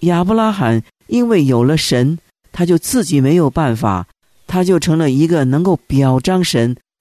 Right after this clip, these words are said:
大有能力的人。亚伯拉罕这个名字既然是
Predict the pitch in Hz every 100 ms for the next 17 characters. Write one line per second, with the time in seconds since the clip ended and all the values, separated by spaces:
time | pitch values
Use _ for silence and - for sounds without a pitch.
0 | _ 226 180 135 117 - 117 123 160 180
1 | 127 117 107 98 107 123 - _ _ _
2 | - 180 185 220 240 233 208 151 175 147
3 | 135 151 185 151 - 190 131 151 - 156